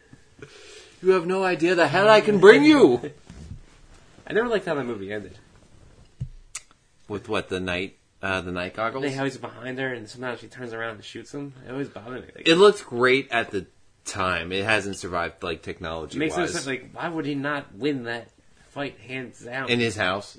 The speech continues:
Speaker 1: <laughs> Well, a house he's very
Speaker 2: With her not
Speaker 1: familiar
Speaker 2: be able
Speaker 1: with.
Speaker 2: to see. So many other aspects of it. Like, I don't get how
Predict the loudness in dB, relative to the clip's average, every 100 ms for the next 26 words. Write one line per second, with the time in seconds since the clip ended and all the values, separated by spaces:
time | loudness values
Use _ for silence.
0 | -10 -10 -2 2 2 0 -6 -6 -8 -8
1 | -12 -6 -4 0 2 2 0 -2 -4 -10
2 | -6 -6 -4 -8 -14 -20 -20 -18 -8 -4
3 | -4 -6 -12 _ -16 -6 -4 -4 -6 -6
4 | -8 -8 -14 -14 -18 -18 -12 -10 -8 -10
5 | -8 -8 -10